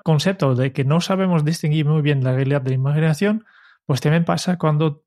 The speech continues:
compartes tus retos con otras personas. Imagínate que durante todo el día, cua-, cualquier persona que encuentras en tu trabajo, en tu familia, en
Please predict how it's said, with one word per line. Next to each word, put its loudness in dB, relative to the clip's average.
compartes -2
tus 0
retos 0
con 0
otras -2
personas. -2
Imagínate 0
que 0
durante 0
todo 2
el 2
día, 2
cua-, -4
cualquier 0
persona 0
que -4
encuentras 0
en 0
tu -2
trabajo, -2
en 0
tu -6
familia, 0
en -2